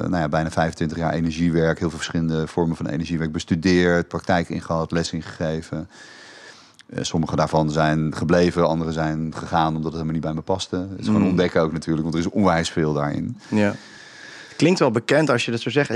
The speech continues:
Speaker 2: denk dat het voor heel veel mensen heel her-, heel herkenbaar zal klinken. Dat, want ik kan me dat dus ook, en dat begin ik me eigenlijk sinds nu, sinds de afgelopen twee jaar,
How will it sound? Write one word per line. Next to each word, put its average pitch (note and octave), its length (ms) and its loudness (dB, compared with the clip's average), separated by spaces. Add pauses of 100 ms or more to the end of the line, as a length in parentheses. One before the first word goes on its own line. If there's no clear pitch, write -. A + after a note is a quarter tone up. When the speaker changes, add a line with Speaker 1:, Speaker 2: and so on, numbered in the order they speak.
(120)
Speaker 2:
denk B2+ 100 4
dat A#2+ 100 4
het - 80 -6
voor A#2+ 120 0
heel D3+ 200 8
veel C3+ 100 2
mensen C3+ 340 4
heel A#2 100 6
her-, G#2 220 4
heel A2+ 260 2
herkenbaar G#2+ 440 2
zal F#2 120 -2
klinken. F2+ 360 -4
Dat, F#2 200 0 (420)
want A2+ 160 -4
ik D3 100 4
kan D3 160 2
me A#2 60 4
dat A2 140 2
dus A2+ 200 -2
ook, C#3+ 260 4
en A#2 140 0
dat A2+ 120 2
begin A#2+ 240 2
ik B2+ 80 2
me B2 100 4
eigenlijk C3+ 400 0
sinds - 280 -2
nu, B2+ 280 6
sinds A2 240 -2
de - 60 -6
afgelopen A2+ 400 0
twee A#2+ 300 4
jaar, B2+ 420 4